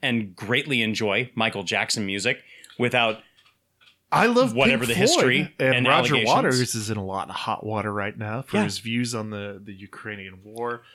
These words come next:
Speaker 1: So, I mean,
Speaker 2: Uh,
Speaker 1: it's
Speaker 2: yeah, we all know,
Speaker 1: Yeah.
Speaker 2: uh, if, if you asked any of your students, uh, what sort of cataloging system is in the library, their answer would be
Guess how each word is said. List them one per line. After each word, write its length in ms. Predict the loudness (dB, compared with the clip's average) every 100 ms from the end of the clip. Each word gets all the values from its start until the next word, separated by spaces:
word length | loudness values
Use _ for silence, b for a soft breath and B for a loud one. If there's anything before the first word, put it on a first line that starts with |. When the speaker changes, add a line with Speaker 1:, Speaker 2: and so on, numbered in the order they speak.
| B
Speaker 1:
So, 200 | -8 -8 -4
I 60 | 0
mean, 200 | 2 2
Speaker 2:
Uh, 280 | 0 -4 -8 -6
Speaker 1:
it's 260 | -4 -2
Speaker 2:
yeah, 60 | 2
we 140 | 6
all 180 | 6 6
know, 460 | 4 2 4 2 2
Speaker 1:
Yeah. 120 | 2
Speaker 2:
uh, 280 | 2 2 0
if, 200 | 0 0
if 280 | 0 -2 -2
you 160 | -2 2
asked 400 | 2 0 -4 -4
any 240 | -2 0
of 80 | -2
your 140 | -2 -4
students, 800 | -6 -6 -6 -6 -10 -12 -14 -16 b b b -8
uh, 480 | -4 -2 -2 -4 -8 -8
what 200 | -8 -6
sort 200 | -8 -8
of 140 | -10
cataloging 800 | -6 -2 -2 0 0 -2 -6 -10
system 400 | -10 -10 -10 -8
is 160 | -8 -8
in 120 | -10
the 100 | -10
library, 800 | -6 -6 -6 -6 -8 -8 -12 -20 _ _ _ _ -4
their 180 | -2
answer 380 | 0 -4 -4 -6
would 220 | -6 -8
be 400 | -8 -8 -8 -14